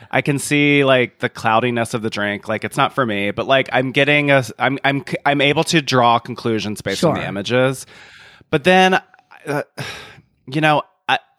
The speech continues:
Speaker 1: really the half was because maybe I'm hearing it's cold, but
Speaker 2: Right.
Speaker 1: like that, it's really just, what is the value here for me is, like, I get two visuals and I, I think that's really impactful.
Speaker 2: Right.
Speaker 1: This is a really great example of, like,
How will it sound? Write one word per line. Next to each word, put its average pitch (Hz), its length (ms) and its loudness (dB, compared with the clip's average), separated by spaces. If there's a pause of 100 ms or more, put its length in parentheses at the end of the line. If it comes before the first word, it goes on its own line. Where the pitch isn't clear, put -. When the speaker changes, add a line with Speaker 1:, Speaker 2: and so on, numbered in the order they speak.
(140)
Speaker 1:
really 156 260 2
the 156 100 2
half 131 320 0
was 139 140 -4
because 123 540 -6
maybe 117 300 -4
I'm 120 100 -2
hearing 110 320 -2
it's - 160 -10
cold, 143 680 0 (540)
but 143 140 2
Speaker 2:
Right. 151 80 2
Speaker 1:
like 139 240 2
that, 123 360 2 (360)
it's 139 200 -4
really 208 300 4
just, 131 540 0 (120)
what 135 160 4
is 151 120 -2
the 151 100 0
value 113 320 4
here 113 140 2
for 123 120 -6
me 120 160 0
is, 113 140 -2
like, 110 180 -2
I 110 140 0
get 104 380 0
two 101 180 0
visuals 117 680 2
and 107 160 2
I, 101 400 2
I 110 140 0
think 107 220 -2
that's - 340 -2
really 98 400 2
impactful. 127 760 0 (100)
Speaker 2:
Right. 147 240 0 (100)
Speaker 1:
This 143 240 -2
is 139 240 0
a 139 100 4
really 139 260 4
great 139 200 2
example 107 680 0
of, 92 200 -4
like, 101 400 -2